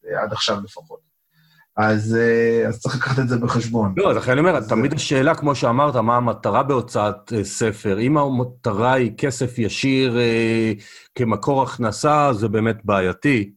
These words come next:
Speaker 2: אם זה כדי להשאיר מורשת, או לה-, להגיע לצמיחה אישית כמו שעשית, או לקדם, אה, אג'נדה מקצועית, או את עצמך,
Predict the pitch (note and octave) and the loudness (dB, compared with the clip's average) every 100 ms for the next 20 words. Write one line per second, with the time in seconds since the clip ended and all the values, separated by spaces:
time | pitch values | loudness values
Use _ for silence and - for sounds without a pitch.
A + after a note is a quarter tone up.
0 | D3+ E3 A#2+ B2+ B2+ - A#2+ G#2 - C3+ | 0 0 0 -2 -4 -6 -4 -4 -2 0
1 | B2+ A#2+ B2 B2 G#2 F#2 - - G#2+ G#2 | 2 2 2 0 -2 -4 -6 -4 0 0
2 | G2+ - - - - G#2 G2 B2+ B2+ - | -2 -4 -16 -20 -4 -4 0 0 0 -4
3 | A2+ - B2 A2 B2+ B2+ B2 G#2+ G#2 G2 | -6 -2 -2 0 -4 -2 -2 -2 -4 -2
4 | G#2 G2+ F#2 F2+ E2+ E2+ G#2 B2 B2 A#2 | -6 -4 -2 -2 -4 -4 -2 0 -2 -4
5 | G#2 G2+ G2+ - F#2+ F#2 B2 C3+ B2 A2 | -2 0 -2 -4 -6 -2 0 0 0 -2
6 | G#2 - - G#2+ C3+ D3+ G#2 F2 F#2 - | -4 -8 -6 0 2 2 0 -6 -6 -10
7 | F#2 E3 | -6 0